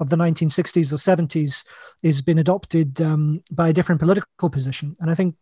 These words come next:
that is important and worth, and we'll come back to it. Anyway, so, um, in the book, Lint talks basically the framing, the historical framing, his narrative of how we got to where we are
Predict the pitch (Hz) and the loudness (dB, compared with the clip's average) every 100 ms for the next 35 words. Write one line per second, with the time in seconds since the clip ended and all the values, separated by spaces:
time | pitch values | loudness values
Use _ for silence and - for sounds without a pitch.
0 | _ _ 180 180 - - 160 135 - - | _ _ -4 -4 -6 -2 -2 0 -4 -6
1 | - 180 143 165 143 139 156 147 135 156 | -4 -2 0 2 0 -2 -2 -2 -2 -2
2 | 156 - 185 220 208 165 - - 294 220 | -2 -2 -4 0 0 -2 -4 -2 2 2
3 | 131 - - - - - - 196 156 _ | 0 -10 -20 -20 -20 -16 0 0 0 _
4 | _ - 196 190 190 202 247 247 156 156 | _ 0 2 4 2 0 0 2 0 -4
5 | - - - 185 220 226 - - - 196 | -10 -12 0 2 2 0 -8 -14 2 4
6 | 190 185 - - 202 208 208 - 185 165 | 4 2 -8 -4 -2 -2 -2 0 0 0
7 | - 190 202 196 185 170 160 156 196 262 | 0 2 4 2 0 0 0 0 0 -2
8 | - 180 165 143 139 143 - - - - | 0 -2 0 0 -2 -6 -10 -20 -20 -12
9 | - 170 151 165 196 196 185 185 160 143 | 0 2 2 2 4 4 4 2 0 0
10 | 170 165 151 135 185 - 160 165 156 160 | 0 0 -2 -2 -2 -2 0 2 2 2
11 | 190 147 139 | 2 0 -6